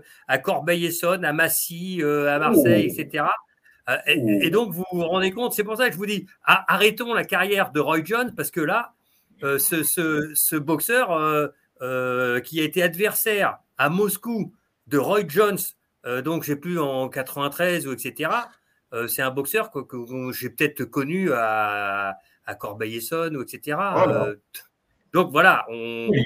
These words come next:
Speaker 1: et, et je n'ai absolument rien contre les boxeurs de Corbeil-Essonnes, au contraire, mais, euh, voilà. La carrière de Roy Jones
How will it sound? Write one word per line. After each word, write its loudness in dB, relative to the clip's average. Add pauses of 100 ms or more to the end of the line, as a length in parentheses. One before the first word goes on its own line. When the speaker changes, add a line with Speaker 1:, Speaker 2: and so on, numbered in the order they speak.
(140)
Speaker 1:
et, -2
et -4
je -10
n'ai 0
absolument 0
rien 0
contre -10
les -6
boxeurs -6
de -10
Corbeil-Essonnes, -4
au -6
contraire, -4 (480)
mais, -2
euh, -4
voilà. 0 (1160)
La 6
carrière 2
de 0
Roy 0
Jones 0